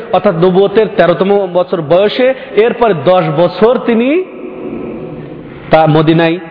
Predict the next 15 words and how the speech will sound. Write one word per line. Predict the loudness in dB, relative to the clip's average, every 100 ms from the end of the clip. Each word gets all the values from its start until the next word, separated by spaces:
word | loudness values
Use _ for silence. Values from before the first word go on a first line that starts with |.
| -14 -10 -2
থাকলেন। | 0 2 4 4 2 0 2
মদিনাতে | 4 4 2 2 0
থেকে | 0 -2 0 0 -2 -4
অনেক | 0 2 2 -2 -2
অভিযান | -2 0 0 0
চালালেন, | 0 0 0 -2 -4 -8 -4
সেখানে | -2 2 2
ইসলামী | 2 0 0 2
রাষ্ট্র | 0 -2 0 0 0 -2
গঠন | 0 2 2
করলেন | 2 0 0 -2 -8 -4
সোনার | 0 2 2
মানুষ | 2 0 0 -2
সাহাবাদেরকে | 0 2 0 -2 -2 -2
নিয়ে। | 0 0 -2